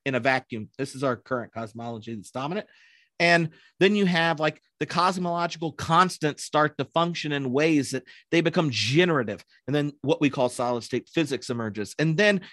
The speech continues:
you got a number of dead stars. And you got the cosmological constant, things like gravity. And then, uh, you get a periodic table to build chemistry wise. And then you get in certain conditions,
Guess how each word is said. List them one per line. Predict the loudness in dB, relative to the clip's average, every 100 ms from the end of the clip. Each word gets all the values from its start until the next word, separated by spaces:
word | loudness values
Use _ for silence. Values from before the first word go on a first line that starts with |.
| -2
you |
got | 2
a | 4
number | 4 2 2 -2
of | -4 -2
dead | -2 -2
stars. | -6 -8 -2 2 2 0 -4 -14 -18 _ -20 _
And | 0 2 0 -4
you | 0 2
got | 4 2
the |
cosmological | 0 0 0 -4 -6 -10 -8
constant, | -2 -2 -2
things | -2 0
like | 0 -2
gravity. | 2 4 4 2
And | -2 0
then, | 0 0 -10 -20 _
uh, | 0 0
you | 2 2
get | 2
a | 0
periodic | -2 0 2 0 -2 -4 -6
table | -8 -8 -6
to | -4
build | -4 -6 -2
chemistry | 0 0 -2 -4 -4
wise. | -4 -6 -8
And | 2
then | 4 4
you | 4
get | 2
in | 0
certain | -2 -4 -4 -4
conditions, | -2 0 0 -2 -4